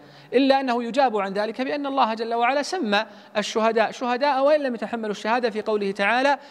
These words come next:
"يا أيها الذين آمنوا شهادة بينكم إذا حضر أحدكم الموت إن ترك خيرا"، يا أيها الذين آمنوا شهادة بينكم إذا حضر أحدكم الموت حين الوصية اثنان ذوى عدل منكم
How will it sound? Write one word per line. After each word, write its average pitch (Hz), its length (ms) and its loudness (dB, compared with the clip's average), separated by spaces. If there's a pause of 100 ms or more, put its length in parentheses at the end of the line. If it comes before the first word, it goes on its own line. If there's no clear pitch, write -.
(160)
"يا 220 160 4
أيها 185 300 -6
الذين 180 360 -6
آمنوا 180 440 -2
شهادة 220 600 -2
بينكم 208 400 -2
إذا 190 200 2
حضر 185 400 0
أحدكم 185 340 -6
الموت 185 320 -6
إن 175 160 -4
ترك 180 280 -2
خيرا"، 202 240 0 (320)
يا 220 200 6
أيها 214 280 -2
الذين 190 360 -2
آمنوا 180 560 0 (880)
شهادة 226 640 2
بينكم 175 440 -2
إذا 180 240 2
حضر 196 400 0
أحدكم 190 580 -4
الموت 185 440 -4
حين 226 220 0
الوصية 226 500 2
اثنان 214 800 0 (500)
ذوى 190 180 6
عدل 214 460 0 (460)
منكم 214 400 4